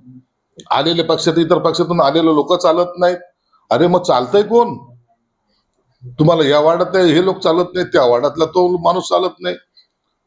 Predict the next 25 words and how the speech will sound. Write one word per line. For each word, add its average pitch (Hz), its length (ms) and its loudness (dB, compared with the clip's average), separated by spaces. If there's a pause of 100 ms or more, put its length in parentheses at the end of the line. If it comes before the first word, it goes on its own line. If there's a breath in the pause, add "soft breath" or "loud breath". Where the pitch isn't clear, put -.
(120)
अशाने 196 440 0
पक्ष 202 280 -2
नसतं 185 380 0
चालत. 147 280 -2 (1300 soft breath)
सगळ्यांना 160 480 0
बरोबर 214 320 0
घ्या 135 180 0
ना. 185 120 -2 (2000)
नाही, 185 200 2
नाही, 196 120 0
आम्ही 156 240 0
जेव्हा 175 240 4
लढत 170 320 0
होतो, 165 240 0
जेव्हा 156 300 2
आपण 165 180 -6
उठाव 165 320 0
केला 170 200 0
होता, 165 220 2
त्या 170 180 0
टायमाला 170 360 0
हे 156 140 2
आपल्या 156 300 0
विरोधात 156 420 0
होते 165 260 -2